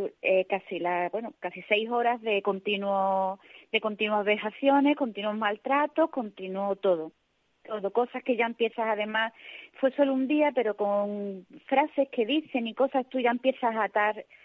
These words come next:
a atar cabos y ya te das cuenta de que Valeria ha estado sufriendo mucho más tiempo que ese día. Por supuesto, yo no tuve tanta puntería, ojalá <laughs> tuviese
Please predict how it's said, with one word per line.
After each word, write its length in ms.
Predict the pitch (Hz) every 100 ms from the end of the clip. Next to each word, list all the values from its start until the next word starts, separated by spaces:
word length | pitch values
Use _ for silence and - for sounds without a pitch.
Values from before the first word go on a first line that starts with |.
| - _
a 80 | -
atar 260 | 208 208 202
cabos 520 | - 339 294 269 285
y 220 | 269 233 208
ya 120 | 202
te 100 | 208
das 140 | 202
cuenta 440 | - 214 208 208 190
de 100 | 190
que 520 | 214 185 185 185 185 - - - -
Valeria 360 | 202 202 208
ha 20 |
estado 200 | 214 226 214
sufriendo 580 | 240 - 233 226 233
mucho 600 | 214 226 226 285 311 -
más 180 | 226 202
tiempo 320 | - 240 226 202
que 140 | 185
ese 220 | 185 190
día. 200 | 185 226
Por 160 | 180 185
supuesto, 400 | 190 170 226 226
yo 120 | 202
no 120 | 214
tuve 240 | 214 226 208
tanta 300 | 208 202 185
puntería, 640 | 202 196 185 196 233 160
ojalá 360 | 190 190 190 247
<laughs> 0 |
tuviese 480 | 247 240 240 220